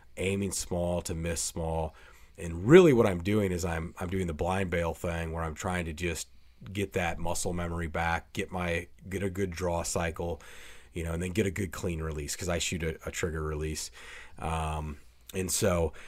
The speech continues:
just trying to get that so I'm not punching the trigger or anything like that, and just trying to get a nice, good, clean release.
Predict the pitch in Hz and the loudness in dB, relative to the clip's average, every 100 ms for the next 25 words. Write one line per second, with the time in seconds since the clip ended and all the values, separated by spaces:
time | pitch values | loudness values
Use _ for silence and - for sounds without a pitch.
0 | - - - - 120 - - 107 107 98 | -16 -16 -2 6 8 8 6 6 4 4
1 | 98 92 98 92 - 85 85 80 - 92 | 2 4 4 4 2 2 2 2 2 2
2 | 87 92 85 - 87 85 85 80 87 85 | 2 0 0 0 2 2 0 0 0 0
3 | 82 82 80 78 80 - - 85 82 82 | 2 2 2 0 -4 -4 -4 -2 0 -2
4 | 80 82 78 80 76 - 80 76 - 80 | -2 0 0 0 -2 -4 -4 -4 -4 -4
5 | 78 78 73 73 73 | -2 -2 -2 -4 -6